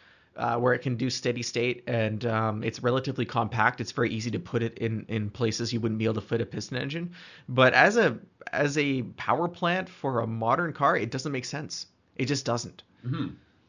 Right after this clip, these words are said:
Speaker 2: So what is your takeaway with this car? Would you get one if you could?
Speaker 1: I would, but I wouldn't race it.
Speaker 2: Okay, that's fine. Right?
Speaker 1: Um,
Speaker 2: Isn't that
Speaker 1: I,
Speaker 2: okay?
Speaker 1: I would just, I guess, I mean,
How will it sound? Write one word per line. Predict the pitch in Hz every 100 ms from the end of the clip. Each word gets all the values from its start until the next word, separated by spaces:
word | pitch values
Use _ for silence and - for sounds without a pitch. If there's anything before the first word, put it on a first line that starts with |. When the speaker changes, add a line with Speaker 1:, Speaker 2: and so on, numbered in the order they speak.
| _ _
Speaker 2:
So | - 214 208 - - - - -
what | - 156 180
is | 170
your | 170
takeaway | 185 160 135 113
with | 101
this | 95
car? | - 90
Would | 92 107
you | 98
get | 113 117
one | 127 127
if | 110
you | 104
could? | 95 110 - - - _ _ _ _ _ _ _ _ _ _ _ _ _ _ _ _ -
Speaker 1:
I | 147 151
would, | 147 220
but | 196 156
I |
wouldn't | 139 151 139
race | 131 123 -
it. | - - _ _ -
Speaker 2:
Okay, | 165 - 80 127 - _ _ -
that's | 180
fine. | - 87 90 123 - _ _ _ _ _ _ _
Right? | 95 117
Speaker 1:
Um, | 120 110
Speaker 2:
Isn't | 104 123
that | 120 120
Speaker 1:
I, |
Speaker 2:
okay? | 113 131
Speaker 1:
I |
would | 151 147
just, | 147 - - _ _ _ _ -
I | -
guess, | 220 139 -
I | 120
mean, | 117 113 113